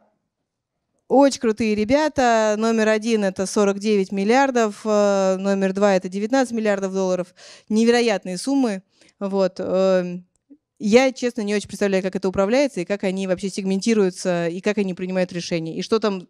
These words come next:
и как там выглядит совет директоров. Но, наверное, мы когда-то об этом узнаем. А, ну, здесь продолжаем, что все растет.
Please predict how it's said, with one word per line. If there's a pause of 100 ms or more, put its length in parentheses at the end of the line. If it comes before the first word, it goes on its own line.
и
как
там
выглядит
совет
директоров. (500)
Но, (1500)
наверное,
мы
когда-то
об
этом
узнаем. (1200)
А, (720)
ну,
здесь
продолжаем,
что
все
растет.